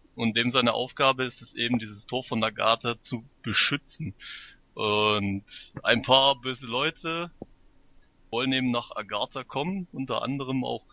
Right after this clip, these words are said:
ihr Klassenlehrer, wie es sich später rausstellt, weil man sich da eben Wünsche erfüllen kann. Die kann man eben, also man kann seinen Wunsch zu einer Gottheit bringen und die kann ihn, äh,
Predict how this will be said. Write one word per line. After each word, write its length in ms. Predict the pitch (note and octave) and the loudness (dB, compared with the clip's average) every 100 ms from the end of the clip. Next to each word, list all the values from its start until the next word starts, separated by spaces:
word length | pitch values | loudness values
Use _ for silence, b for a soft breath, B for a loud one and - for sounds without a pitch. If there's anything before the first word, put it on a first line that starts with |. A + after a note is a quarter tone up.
| - | -16
ihr 140 | A2+ G#2+ | -12 -10
Klassenlehrer, 720 | - C3+ - D#3 E3 D#3+ D3+ | -8 -8 -8 -6 -4 -4 -6
wie 60 | |
es 100 | D#3 | -8
sich 120 | D3 - | -4 -4
später 380 | - C#3 - | -2 -6 -4
rausstellt, 800 | C3 B2 C#3 - - C3 B2+ C3 B B B B | -4 -4 0 0 0 0 0 -2 B B B B
weil 160 | A2 A2+ | 0 4
man 200 | A#2+ A#2 | 4 2
sich 140 | - | -2
da 160 | A2+ A2 | 0 0
eben 400 | A2 G#2 G2+ G2 | 0 0 0 2
Wünsche 280 | A#2+ B2+ | 0 4
erfüllen 460 | A2 G2+ - G#2 G#2 | 2 2 -2 0 0
kann. 380 | - G#2 G2+ F#2+ | 2 2 2 -2
Die 100 | - | -6
kann 160 | G#2 | -2
man 160 | G#2+ G#2+ | 0 2
eben, 400 | G#2 G2+ G2+ G2+ | 0 0 -2 -2
also 220 | - G#2+ G2+ | -6 -8 -4
man 140 | G2+ | -2
kann 180 | A2 G#2 | -2 2
seinen 240 | G#2 G2+ | 2 2
Wunsch 320 | G#2 B2+ C3 - | 0 0 0 -2
zu 140 | A2+ | 0
einer 240 | G2+ G2+ | 2 2
Gottheit 480 | G2+ B2 - C#3+ C#3+ - - - b b - | 0 -4 2 4 2 -2 -14 -16 b b -8
bringen 360 | - G#2 A#2 A#2+ | -2 4 6 6
und 260 | G#2+ G2+ G2+ - - - - | 4 -2 -6 -12 -18 -20 -16
die 80 | G#2 | -8
kann 240 | - G#2+ | 2 4
ihn, 240 | G2+ F#2+ F#2+ | 4 0 -2
äh, 200 | F#2+ | -6